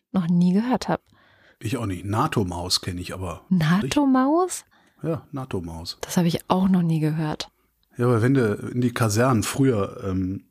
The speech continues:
Speaker 2: jetzt wird dir nicht mehr so viel vorgehalten, früher wurden ja Kasernen, ähm, le-, leere Räume sozusagen in Kasernen vorgehalten für nato-Truppen.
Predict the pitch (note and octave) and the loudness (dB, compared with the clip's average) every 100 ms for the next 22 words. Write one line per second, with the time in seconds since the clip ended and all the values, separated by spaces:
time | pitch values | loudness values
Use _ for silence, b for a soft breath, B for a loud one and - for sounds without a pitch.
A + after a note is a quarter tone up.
0 | _ A2 G2+ A2 A2+ G#2+ G#2+ A#2 G#2 G#2+ | _ -10 -6 -4 0 0 2 2 0 -2
1 | F#2+ A#2 A#2 G2 - A2+ A2+ A#2+ A#2 A2+ | -2 2 2 0 0 2 2 2 2 2
2 | G#2+ A#2+ A#2+ G2 F#2 G2 G2 F#2 F#2+ - | 2 2 2 0 -2 -6 -8 -6 -6 -8
3 | A2+ G#2+ G#2 A2+ A2 A#2 A#2+ B2 A2 B2 | -14 -10 -4 -2 0 2 2 2 2 4
4 | C#3 A2+ A2 A#2 A2+ G#2 A2+ A2 A2+ A#2+ | 4 2 0 0 2 2 0 0 0 2
5 | A2 - G#2+ G#2+ G#2+ - G2+ G#2 - G2+ | 0 0 0 0 0 -2 -2 0 -2 -6
6 | - B2 - | -6 -6 -10